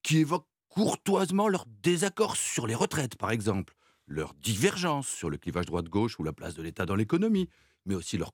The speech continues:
convergence sur l'immigration, l'islam, l'éducation, leur inquiétude commune de voir notre civilisation s'effacer. Et donc, ces trois lascars papotent tranquillement, alors qu'ils devraient, je sais pas moi, euh,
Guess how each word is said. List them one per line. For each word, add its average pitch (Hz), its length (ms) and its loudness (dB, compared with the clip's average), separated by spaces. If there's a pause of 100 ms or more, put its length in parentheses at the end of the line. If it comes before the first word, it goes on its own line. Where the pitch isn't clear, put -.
convergence 170 720 0
sur - 180 -6
l'immigration, 104 720 -2
l'islam, 101 540 -2
l'éducation, 120 640 -2 (320)
leur 98 220 -4
inquiétude 104 500 -2
commune 185 380 4
de 139 60 0
voir 104 140 0
notre 101 180 0
civilisation 104 440 -2
s'effacer. 135 500 -8 (580)
Et 269 160 -2
donc, 160 320 0 (220)
ces 185 200 2
trois - 320 2
lascars 214 540 -2
papotent 185 360 -4 (120)
tranquillement, 185 680 0 (500)
alors 135 220 0
qu'ils 104 140 -8
devraient, 107 240 0
je - 80 -10
sais 131 100 -6
pas 262 180 -10
moi, 190 220 -12
euh, 71 160 -16